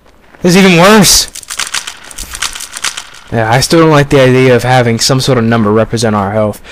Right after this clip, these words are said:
You'd have people bragging that they've got, like, seven thousand health,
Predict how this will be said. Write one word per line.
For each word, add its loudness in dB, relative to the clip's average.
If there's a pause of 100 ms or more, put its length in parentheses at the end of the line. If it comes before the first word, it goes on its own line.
(220)
You'd 4
have 4
people 2
bragging 2
that -2
they've 0
got, 2
like, 0
seven 0
thousand 0
health, -2